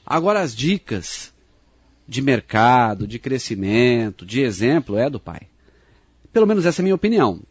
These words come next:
Estou citando aqui um exemplo familiar, né? Na empresa é diferente, claro. Na empresa você precisa saber, esses, esse é apto pra isso, esse pra aquilo. E aí você delega pra pessoa certa. Não adianta você chegar e falar assim, "Alguém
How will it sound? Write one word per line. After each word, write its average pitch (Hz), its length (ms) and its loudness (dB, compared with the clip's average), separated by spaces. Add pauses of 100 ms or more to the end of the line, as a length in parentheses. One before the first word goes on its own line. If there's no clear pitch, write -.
Estou - 200 -6
citando 135 240 -2
aqui 123 120 -2
um 160 80 4
exemplo 170 340 -2
familiar, 139 580 -4
né? 123 260 -4 (720)
Na 262 100 -2
empresa 147 440 0
é 220 120 0
diferente, 214 480 0
claro. 104 240 0
Na 165 100 -2
empresa 117 340 -2
você 202 240 -4
precisa 131 420 -6
saber, 139 380 -4 (360)
esses, 156 480 -4 (320)
esse 143 400 2
é 156 60 2
apto 123 280 -2
pra 208 140 -2
isso, 113 320 -4 (360)
esse 139 220 0
pra 190 140 -4
aquilo. - 300 -2 (100)
E 214 60 0
aí 170 80 2
você 143 200 -4
delega 127 420 -4 (360)
pra 139 100 -4
pessoa 143 300 -4
certa. - 420 -8
Não 113 80 0
adianta 127 220 0
você 156 180 -6
chegar 147 160 -2
e 147 40 0
falar 147 100 -2
assim, - 160 -2
"Alguém 170 360 0